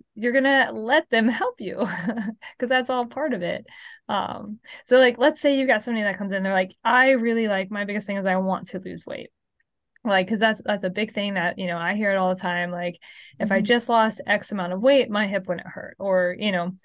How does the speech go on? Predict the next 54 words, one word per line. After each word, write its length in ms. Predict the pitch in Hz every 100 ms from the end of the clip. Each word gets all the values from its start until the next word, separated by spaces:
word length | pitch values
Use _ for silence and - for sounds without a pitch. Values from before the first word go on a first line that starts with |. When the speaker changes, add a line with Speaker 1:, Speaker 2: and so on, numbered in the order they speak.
| - - - -
Speaker 1:
um, 520 | 196 170 - - - -
and, 320 | 214 196 190
and 100 | - 226
it's 120 | 226
like, 160 | 240 233 _ 208 -
th-, 120 | 226
that 220 | 240 233 -
is 380 | 233 233 214 -
something, 480 | 226 208 214 202 196
I 20 |
mean, 460 | 202 190 214 220 -
losing 360 | 202 202 240 220
weight 280 | 220 220 180
does 380 | 196 180 196
decrease 540 | 190 196 190 220 233 -
stress 420 | - 170 180 190 -
on 140 | 190
joints, 400 | 226 415 - - _
right? 240 | 202 240 262 - - _
So, 220 | - 220
like, 240 | 208 208 202 -
yeah, 320 | 240 339 214
you 160 | 262 277
probably 480 | - 247 233 247 240
would 240 | 208 196
feel 200 | 208 190
better, 360 | 208 277 196 196
but, 200 | 196 -
like, 300 | 196 190 - _ - _ _
you 100 | 214
know, 280 | 190 180 185
your 140 | 208 208
left 140 | 202
hip 120 | 208
person, 260 | 190 196 190
your 100 | 185
right 100 | 170
hip 140 | 175 -
doesn't, 640 | 247 240 240 226 226 202
you 100 | 185
got 100 | 180
the 40 | -
same 180 | 180
weight 140 | 180 170
on 80 | 190
both. 440 | 254 240 226 214
So, 140 | 196
like, 300 | 180 180 175 -
there's 140 | 185
probably 220 | 202 196
something 220 | 190 190
else 140 | 180 180
going 200 | 190
on 120 | 170